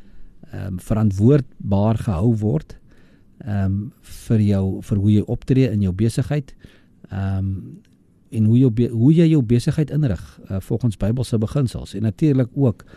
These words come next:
belangrik, ehm, oor disippelskap, want ons het vir baie jare, ehm, in die, in die, in, in baie van die kerke was, was evangelisasie voorop,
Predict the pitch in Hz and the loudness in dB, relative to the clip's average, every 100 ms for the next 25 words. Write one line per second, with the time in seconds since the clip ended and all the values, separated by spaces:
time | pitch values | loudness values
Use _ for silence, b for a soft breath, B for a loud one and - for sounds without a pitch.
0 | B B - 107 98 120 120 113 - - | B B -2 0 4 4 4 0 -8 -8
1 | 101 98 90 - 135 120 123 185 185 160 | -4 -4 -4 0 2 2 0 -2 -2 -4
2 | - - - - b b b b 113 104 | -4 -8 -4 -6 b b b b -6 -2
3 | 107 110 113 127 127 101 113 156 110 92 | 0 0 -2 -2 -2 0 2 2 2 0
4 | 101 110 107 92 b b b _ - 95 | 0 0 0 -4 b b b _ -8 -6
5 | 95 98 90 107 104 - 101 101 - 101 | -4 -6 -6 -2 -2 0 -2 -4 -4 -4
6 | 90 101 87 131 147 117 107 - 104 104 | -2 -4 -2 0 0 2 2 0 -4 -4
7 | 107 104 101 - 101 98 - - 101 107 | -4 -4 -4 -8 -6 -6 -6 -10 -8 -6
8 | 110 110 104 101 117 131 - 131 - - | -6 -2 -2 -2 -2 0 0 -2 -2 0
9 | 147 117 85 | 0 0 -4